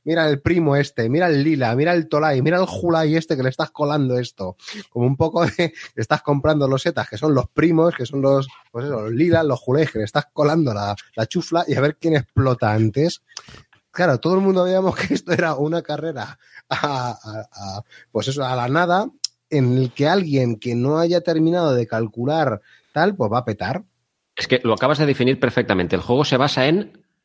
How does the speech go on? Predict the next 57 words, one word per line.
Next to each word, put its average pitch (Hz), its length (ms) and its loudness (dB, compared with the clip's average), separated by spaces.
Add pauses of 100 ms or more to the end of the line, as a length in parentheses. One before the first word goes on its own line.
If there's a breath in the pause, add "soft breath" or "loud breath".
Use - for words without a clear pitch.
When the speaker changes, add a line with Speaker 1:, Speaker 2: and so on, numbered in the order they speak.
(420)
Speaker 2:
no 117 400 2
petar, 156 720 0 (100)
o - 60 -4
sea, - 520 -4
eh, 90 120 -2 (200)
eh, 98 60 2
a 98 60 2
ver 123 120 4
el 143 100 2
que 147 80 -2
Speaker 1:
Que 110 40 0
Speaker 2:
peta 120 220 0
Speaker 1:
peta 104 60 2
Speaker 2:
el 101 60 2
Speaker 1:
otro. 135 180 -2
Speaker 2:
último. - 200 -4
Speaker 1:
<laughs> - 80 -20 (680)
Claro, - 220 -6
claro, 339 340 -2
si 330 220 -6
no, 202 160 0
si 165 220 -6
no 180 100 0
tiene 175 160 4
más, 240 320 2
es - 200 -4
que 233 140 2
no 220 120 4
hay 185 100 2
otra 147 240 -4
cosa. 214 160 -2 (360 loud breath)
Speaker 2:
Ese 135 240 0
rollo 143 300 2
de 131 140 0
comprar 123 340 2
acciones 120 640 2
y 120 60 4
hacer 120 260 2
puntos 120 320 0
en 113 120 0
función 113 440 0
de, 110 560 2 (360 loud breath)
de 107 160 0
la 107 80 0
cantidad 110 360 2
de 120 80 2
acciones 117 380 0
que 107 80 2
tengas 107 400 0
de - 120 0
una 107 140 2
Speaker 1:
Vete 208 80 2
a - 20 2
Speaker 2:
misma 185 160 2
Speaker 1:
la 139 60 2
mierda, 160 540 0
eso - 180 -2